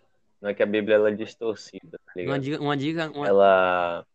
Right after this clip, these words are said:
Speaker 1: ela
Speaker 2: uma
Speaker 1: é
Speaker 2: dica
Speaker 1: porque
Speaker 2: que
Speaker 1: quando o inimigo, ele vai tentar Jesus com a, com a
Speaker 2: Sim.
Speaker 1: palavra,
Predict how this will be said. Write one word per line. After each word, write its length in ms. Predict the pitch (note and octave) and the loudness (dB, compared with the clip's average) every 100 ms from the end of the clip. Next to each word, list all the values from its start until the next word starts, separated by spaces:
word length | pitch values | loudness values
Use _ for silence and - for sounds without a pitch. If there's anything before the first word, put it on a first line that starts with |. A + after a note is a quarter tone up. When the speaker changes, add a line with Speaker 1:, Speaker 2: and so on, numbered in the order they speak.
| _ _ _ _ _ _ _ _ _ _ _ | _ _ _ _ _ _ _ _ _ _ _
Speaker 1:
ela 160 | G2 - | 0 0
Speaker 2:
uma 60 | |
Speaker 1:
é 40 | A2 | 0
Speaker 2:
dica 180 | C#3+ | -2
Speaker 1:
porque 300 | G#2 G2 F#2+ | -2 2 2
Speaker 2:
que 60 | F2+ | 0
Speaker 1:
quando 160 | G#2 G2+ | -4 -4
o 40 | |
inimigo, 300 | G2+ G2+ G2 | -2 -2 -2
ele 120 | G2 | -2
vai 200 | F#2 F#2+ | 0 0
tentar 320 | F#2+ G2 G2 | 0 -2 -2
Jesus 640 | F#2+ F#2+ F2+ G#2+ B2 - - - - | -2 -4 -4 -2 -2 -4 -16 -20 -12
com 200 | F#2+ F2+ | -8 -8
a, 140 | - - - | -10 -16 -12
com 80 | |
a 40 | F#2 | -8
Speaker 2:
Sim. 60 | A#2+ | -6
Speaker 1:
palavra, 580 | - F#2+ A2 F#2 E2+ | -2 0 0 -2 -10